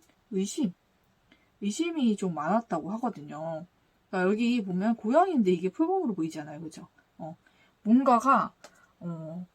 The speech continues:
오해를 많이 하신 것 같아요. 여러분이란 사람에 대해서 좀 오해를 많이 하셨던지, 아니면 뭔가 이 관계의 불안함,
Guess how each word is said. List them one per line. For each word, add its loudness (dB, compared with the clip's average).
오해를 4
많이 0
하신 -4
것 -6
같아요. -14
여러분이란 2
사람에 -2
대해서 -4
좀 -2
오해를 -6
많이 -8
하셨던지, -6
아니면 -2
뭔가 -4
이 -4
관계의 -4
불안함, -4